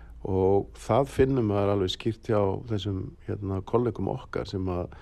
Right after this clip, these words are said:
sem eru að skipuleggja þetta og, og, hérna, við vorum bara mjö-, í mjög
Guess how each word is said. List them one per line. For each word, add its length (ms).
sem 220
eru 260
að 140
skipuleggja 560
þetta 260
og, 220
og, 320
hérna, 300
við 240
vorum 280
bara 180
mjö-, 340
í 80
mjög 540